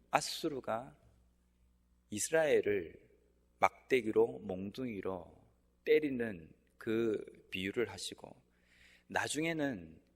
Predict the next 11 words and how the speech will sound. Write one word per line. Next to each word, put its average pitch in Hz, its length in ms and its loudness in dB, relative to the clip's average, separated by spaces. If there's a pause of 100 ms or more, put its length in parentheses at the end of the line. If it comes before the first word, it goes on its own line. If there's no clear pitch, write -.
이 120 200 -4
앗수르를 113 640 -8
하나님께서 120 600 -8
진멸하실 120 880 -8
것이라는 117 720 -10 (240)
그 117 260 -4
예언의 107 480 -4
내용이 92 640 -10 (520)
이사야 143 360 -4
선지자를 104 540 -10 (100)
통해서 135 640 -10